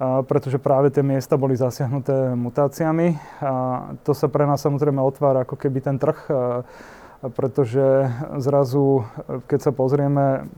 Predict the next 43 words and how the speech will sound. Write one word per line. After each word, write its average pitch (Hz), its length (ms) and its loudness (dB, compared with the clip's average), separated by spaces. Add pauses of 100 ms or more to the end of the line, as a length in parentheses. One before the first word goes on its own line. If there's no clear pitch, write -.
(200)
čo 143 160 4
je 131 80 2
k 127 80 0
dispozícii, 135 560 0
tak 131 160 0
je 131 80 0
vlastne 127 400 -2
len 127 160 -2
jedna 139 80 -4
protilátka, 147 800 -2 (560)
ktorá 131 160 0
bola 135 160 2
schválená 139 640 0
a 131 80 -4
ktorá 127 560 -2
odolala 143 720 4
tomu 135 160 -2
tlaku 127 320 -2
tých 135 240 -6
mutácií 143 640 -2
a 123 160 -2
predpokladáme, 135 720 -4
že, 127 160 -4
e, 127 200 -2 (440)
sa 135 160 -6
jej 127 80 -4
bude 127 160 -6
celkom 135 320 -4
dobre 131 240 -2
dariť. 127 320 -2 (560)
Takže 131 160 0
je 143 80 2
tu - 80 -4
stále 151 320 4
priestor 143 400 2
na 131 160 -2
to, 139 160 0
aby 131 80 -2
sa, 135 480 -2
sme 131 320 -4
mohli 135 320 0
dostať 135 480 -2
na, 131 400 -2